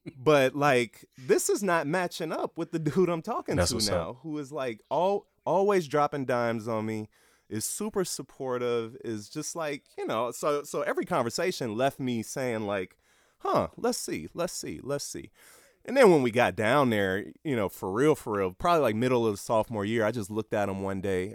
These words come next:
Speaker 1: Uh, we will never forget the conversation. I just said, "What happened?
Speaker 2: Mm.
Speaker 1: Like, what happened?"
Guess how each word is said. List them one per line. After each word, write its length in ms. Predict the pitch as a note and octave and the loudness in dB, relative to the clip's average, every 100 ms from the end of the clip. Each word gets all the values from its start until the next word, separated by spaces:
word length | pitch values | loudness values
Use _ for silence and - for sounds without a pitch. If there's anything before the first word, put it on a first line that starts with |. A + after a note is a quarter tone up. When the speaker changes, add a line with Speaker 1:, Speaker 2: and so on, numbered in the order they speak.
| - | -8
Speaker 1:
Uh, 60 | G2+ | -6
we 180 | A2+ | -2
will 140 | C#3 A2 | 0 2
never 260 | G#2 A2+ | 2 0
forget 320 | G2+ G2 G2 G2 | -2 -6 -10 -10
the 60 | |
conversation. 640 | A2 G2 F#2 - A2 - F#2+ | -10 -10 -10 -8 -10 -8 -10
I 80 | A2+ | -10
just 200 | D3+ - | -10 -10
said, 100 | - | -6
"What 220 | C#3+ E3+ | -4 -4
happened? 320 | E3 E3 - | -6 -6 0
Speaker 2:
Mm. 400 | - F#3 F2+ F2 D#2 _ _ _ - | 2 2 -4 -10 -16 _ _ _ -10
Speaker 1:
Like, 140 | A2+ B2+ | -6 -4
what 160 | G3 | -4
happened?" 380 | F#3 C#3 E2+ | -4 -6 -8